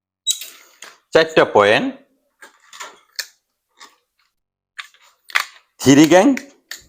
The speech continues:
একটি সুইচ, ওয়ান গ্যাং একটি সুইচ। এখন আমি শুধু ওয়ান গ্যাং ব্যবহার করব, এই থ্রি গ্যাং আমি রেখে দেব। Finally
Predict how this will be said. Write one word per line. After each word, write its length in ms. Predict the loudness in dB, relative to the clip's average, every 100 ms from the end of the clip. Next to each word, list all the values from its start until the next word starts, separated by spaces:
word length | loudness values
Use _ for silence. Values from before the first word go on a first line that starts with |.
| _ _ _ -4
একটি 180 | -2 -4
সুইচ, 260 | 0 0 0 -8 _ _ _ _ _ -2
ওয়ান 180 | 0 2 0
গ্যাং 120 | 0 -2 -10 -6 -6
একটি 200 | -4 -6 -6
সুইচ। 220 | -8 -10 -18 _ _ _ -4
এখন 160 | -2 0 0
আমি 120 | 0 -2
শুধু 200 | 0 -2 -2 -10 _ _ -2
ওয়ান 220 | 0 2 2
গ্যাং 100 | 0 2
ব্যবহার 260 | 2 2 2 0
করব, 160 | 2 0 -2 -14 _ -6
এই 60 | -2
থ্রি 200 | 0 2 2
গ্যাং 140 | 0 -2 -14 _ _ _ _
আমি 160 | -6 -4 -6 _ _ _ _ -4
রেখে 260 | -2 -2 -6
দেব। 120 | -8 -10 -20 _ _ _ _ _ _ _ _ _ _ _ -20 -10
Finally 480 | -2 0 0 0 0